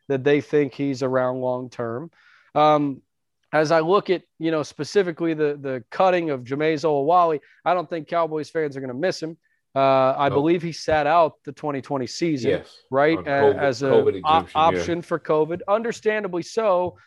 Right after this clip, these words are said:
Speaker 1: but in truth, Cowboys fans are only gonna remember him for one thing, and that is the dropped touchdown pass back in two thousand eighteen, where he had a walk-in touchdown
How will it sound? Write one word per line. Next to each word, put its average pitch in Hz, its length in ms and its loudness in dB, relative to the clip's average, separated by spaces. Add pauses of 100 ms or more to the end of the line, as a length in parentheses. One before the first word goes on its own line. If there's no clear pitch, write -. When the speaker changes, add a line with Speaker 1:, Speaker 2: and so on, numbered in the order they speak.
(220)
Speaker 1:
but 160 360 0 (180)
in 165 160 -4
truth, 190 500 0
Cowboys 185 480 0
fans 175 380 -4
are 156 120 0
only 180 260 -2
gonna 165 200 -4
remember 151 460 -4
him 139 160 -8
for 131 140 -6
one 135 280 0
thing, 120 320 -6 (500)
and 135 160 0
that 170 220 4
is 147 420 2 (260)
the 139 200 0
dropped 135 720 0
touchdown 156 540 -2
pass 143 580 -2
back 139 300 0
in 160 100 -6
two 147 180 -8
thousand 156 380 -2
eighteen, 165 580 -6 (280)
where 143 240 4
he 160 80 6
had 165 160 4
a 170 60 4
walk-in 151 460 2
touchdown 147 720 -4